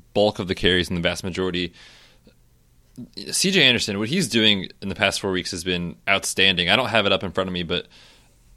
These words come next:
yards per carry is gotta be through the roof. I don't know that that's the most predictive stat, but even if he gets, let's say he gets ten rushes, I think that he can go over this and, and eclipse that forty-seven and a half and get to fifty. So I'm gonna go ahead and take the over on Anderson.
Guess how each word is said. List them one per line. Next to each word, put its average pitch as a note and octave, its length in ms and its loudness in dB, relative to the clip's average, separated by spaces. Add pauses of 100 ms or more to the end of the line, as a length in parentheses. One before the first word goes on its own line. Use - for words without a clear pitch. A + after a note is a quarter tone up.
(200)
yards D3 300 4
per - 80 0
carry G2 420 6
is F#2 300 -2
gotta A2+ 280 6
be G2+ 120 2
through G2+ 140 -4
the E2 100 -2
roof. E2 400 -4
I G2 120 0
don't G2 160 0
know D#2+ 220 -6
that F2+ 160 -8
that's F2+ 180 -2
the G2 60 -6
most F2 180 -4
predictive G2 360 -2
stat, D3 300 8
but A2 180 2 (240)
even C#3+ 180 4
if D3 100 2
he B2 120 0
gets, A2 340 2 (220)
let's A#2 140 -2
say G#2+ 100 4
he G2 40 0
gets F#2 160 -2
ten G2+ 220 -2
rushes, E2+ 500 -2 (360)
I A2 100 6
think A2+ 160 0
that G2+ 80 -4
he G#2 100 0
can G2 140 -6
go F2+ 140 2
over F2 160 0
this E2+ 200 -2
and, F2+ 120 -10
and F2 340 -8
eclipse - 400 -4
that - 160 -4
forty-seven E2+ 460 -6
and E2+ 80 -8
a D#2+ 40 -6
half E2 220 -2
and F2 80 -8
get E2+ 120 -6
to D#2+ 60 -12
fifty. E2 500 -4 (340)
So F2+ 180 -2
I'm G#2+ 180 2
gonna A#2 140 0
go G2+ 80 2
ahead F#2+ 220 0
and F2 100 -6
take F2 400 -4
the F2 320 -6
over E2 540 -4
on D#2+ 340 -6
Anderson. D#2+ 420 -10